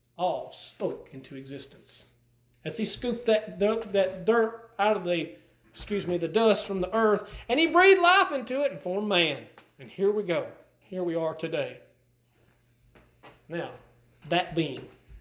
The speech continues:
Isn't it wonderful to have faith in that? To know as he promises something, he is faithful to provide. He will not falter. He will not lie to you.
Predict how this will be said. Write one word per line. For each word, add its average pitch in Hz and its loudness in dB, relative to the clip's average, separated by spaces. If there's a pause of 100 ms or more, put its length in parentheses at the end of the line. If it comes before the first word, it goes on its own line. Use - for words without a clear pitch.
(420)
Isn't 285 4
it 175 0
wonderful 202 -2
to 170 0
have 190 -2
faith 202 -2
in 170 -4
that? - -6 (1200)
To 175 -6
know 240 2
as 240 4
he 262 -4
promises 311 2
something, 175 0 (840)
he 208 -6
is - -6
faithful 220 -2 (880)
to 156 -8
provide. 139 -4 (760)
He 156 -8
will 151 -8
not 170 -2
falter. 190 2 (580)
He 143 -14
will 151 -8
not 214 -4
lie 185 -4
to 170 -8
you. 156 -10